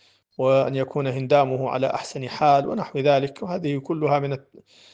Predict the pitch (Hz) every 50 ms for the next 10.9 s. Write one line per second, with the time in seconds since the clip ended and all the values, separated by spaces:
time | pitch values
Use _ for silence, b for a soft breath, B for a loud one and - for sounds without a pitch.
0 | b b _ - 143 139 143 139 139 139 139 135 139 - 143 135 165 175 170 151
1 | 143 139 135 131 131 135 135 143 156 147 131 151 190 190 - - 196 190 165 143
2 | - 156 - - - 139 143 160 156 123 - - - - _ _ _ _ _ _
3 | _ _ _ _ _ _ _ _ _ _ _ _ _ - 139 131 127 151 147 160
4 | 156 156 139 139 131 127 127 127 - - - 131 139 156 160 156 151 156 226 196
5 | 165 160 160 151 139 - 147 143 170 165 160 151 - - - - - - 180 156
6 | 151 143 175 180 - - - - _ _ _ _ _ _ _ _ _ _ _ _
7 | _ _ - 143 147 160 151 147 139 160 151 160 151 143 - 147 139 147 143 147
8 | 151 147 139 139 - 160 156 156 151 156 156 - - - 143 135 147 147 143 147
9 | 151 156 165 160 151 156 - 165 160 160 147 151 175 170 165 160 175 - 170 147
10 | 156 160 156 151 151 - 175 160 151 151 175 185 - - - 135 127 120